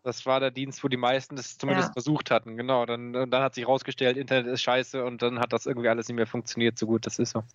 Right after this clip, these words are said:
Speaker 2: Ja.
Speaker 1: Ja, genau, wir haben das immer versucht auf Freitag, da haben sich mehr oder weniger Leute angemeldet. Also teilweise waren dann halt auch vier Leute so, "Ach, guck mal, wir sind auch übrigens da." Ähm,
Speaker 2: <laughs> Hi.
Speaker 1: ähm, <laughs> genau. Ähm, mehr oder weniger so.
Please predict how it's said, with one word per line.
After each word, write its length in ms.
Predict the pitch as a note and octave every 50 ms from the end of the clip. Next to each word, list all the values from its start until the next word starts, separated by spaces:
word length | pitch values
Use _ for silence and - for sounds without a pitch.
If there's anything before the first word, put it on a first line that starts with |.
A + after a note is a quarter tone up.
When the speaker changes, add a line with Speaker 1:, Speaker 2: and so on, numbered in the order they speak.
| _ -
Speaker 2:
Ja. 340 | A3 F#3 F3+ E3+ - - - _ _ _ _ _ _ - - - - - - - - - - - - -
Speaker 1:
Ja, 120 | A#2+ C3+
genau, 240 | C#3+ D3 C#3 C3 A#2+
wir 100 | A#2+ B2 C3
haben 60 | C#3
das 120 | C#3 B2+ B2+ A#2+ A#2+ A#2+ C3+
immer 160 | C#3+ C#3 B2+
versucht 280 | - C3+ C#3 E3 -
auf 100 | C#3 B2
Freitag, 500 | - - C3 C#3+ D3 - D3 C#3 B2+ G2 - _ -
da 120 | - B2+ B2
haben 160 | B2+ C3 C3
sich 140 | C3+ B2 C3
mehr 160 | C#3+ C#3 B2+
oder 140 | B2 A2+ A2+
weniger 260 | B2 A#2+ A2+ A2 G#2+
Leute 220 | A2 G#2+ G#2 G#2
angemeldet. 460 | G#2+ G#2+ G#2+ G2+ G#2 G#2 G#2 G#2 -
Also 400 | - A#2 A2+ G#2+ A2 A2 A2 G#2+ - -
teilweise 600 | - B2+ B2 A#2 A2+ A#2 A#2 A2+ A2 A#2 A2+ A2+
waren 160 | A#2 A2+ A2+
dann 140 | A2+ A2+ A2
halt 180 | A2+ A#2 A2+ A#2
auch 140 | A2+ - - - -
vier 220 | - - B2 A#2
Leute 360 | A2 A2 A2 A2 - A2+ A2
so, 240 | G#2+ A2+ A2+ A#2+ - -
"Ach, 180 | G#3+ - - -
guck 140 | - A3
mal, 160 | F#3+ F#3+ F#3+ E3+
wir 60 | E3
sind 100 | D#3 D3
auch 120 | F3 F#3+ F#3+
übrigens 260 | F3 E3+ E3+ - -
da." 300 | E3 D#3+ D#3+ D#3+ - - _ -
Ähm, 400 | F#3 D#3 D3 D3 D3 - G#3+ A3+
Speaker 2:
<laughs> 440 | A#3+ A#3+ A3+ A3 G#3+ G#3+ - _ -
Hi. 280 | A3+ D4+ E4+ C#4+ D4 D#4+ D4 - C4 - - - - - - - - - - - - - - -
Speaker 1:
ähm, 120 | G#3 E3+
<laughs> 40 | -
genau. 380 | - - E3 F3+ F#3 D#3+ E3 E3 - - D#3 - - - - - - -
Ähm, 440 | C3+ A#2+ A#2 A#2 A#2+ A#2 A#2 A#2 _ _ _ _ _ _ _ _ _ _ - - -
mehr 220 | B2+ C#3 C#3+ D3
oder 140 | C3+ B2+ A#2
weniger 420 | A#2 A#2+ A#2+ A#2 G#2+ G2+ F#2+ F#2+ G2 _ _ _ _
so. 320 | - - G#2+ G2+ F#2 F#2